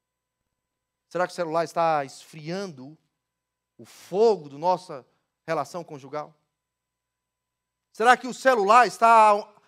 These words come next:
gerando fogo em época que não era pra gerar? Pra quem é solteiro? Solteiros, vocês precisam segurar o fogo.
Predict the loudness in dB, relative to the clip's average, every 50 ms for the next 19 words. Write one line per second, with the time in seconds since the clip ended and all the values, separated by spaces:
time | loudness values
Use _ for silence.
0 | _ -16 -6 0 2 2 2 2 0 -2 -4 -10 -10 -4 0 4 4 4 4 2
1 | -2 -10 -6 0 2 4 4 4 2 -2 -8 -4 0 2 4 4 4 2 0 -2
2 | 0 0 2 4 6 6 4 2 -2 -12 _ _ _ _ _ _ _ _ _ _
3 | _ -20 -20 -14 -10 -10 -10 -8 -8 -10 -6 -2 0 2 2 2 0 -6 -16 _
4 | _ _ _ _ _ _ _ _ _ _ _ _ _ _ _ _ _ _ _ _
5 | _ _ _ _ _ _ _ _ _ _ _ _ _ _ _ _ _ _ _ _
6 | _ _ _ _ _ _ _ _ _ _ _ _ _ _ _ _ _ _ _ _
7 | _ -18 -18 -16 -14 -10 -10 -10 -10 -10 -14 -20 -20 -20 -20 -20 _ _ _ _
8 | _ _ _ _ _ _ _ _ _ _ _ _ _ _ _ _ _ _ _ _
9 | _ _ -20 -20 -20 _ -20 -20 -20 -20 -20 -20 -20 -16 -12 -10 -10 -10 _ -16
10 | -20 -20 _